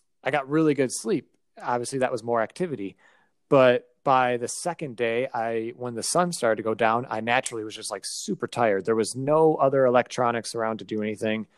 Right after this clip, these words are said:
There was nothing else to do. Um, and then I went to bed pretty much when the sun went down.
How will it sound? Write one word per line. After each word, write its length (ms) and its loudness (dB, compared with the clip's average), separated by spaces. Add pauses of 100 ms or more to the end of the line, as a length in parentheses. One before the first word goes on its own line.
(240)
There 60 2
was 120 0
nothing 240 4
else 280 2
to 100 -4
do. 480 2 (580)
Um, 420 0
and 120 2
then 260 0 (300)
I 20 0
went 180 2
to 80 -6
bed 360 4 (160)
pretty 180 4
much 240 2
when 80 0
the 80 0
sun 260 2
went 140 -4
down. 380 -2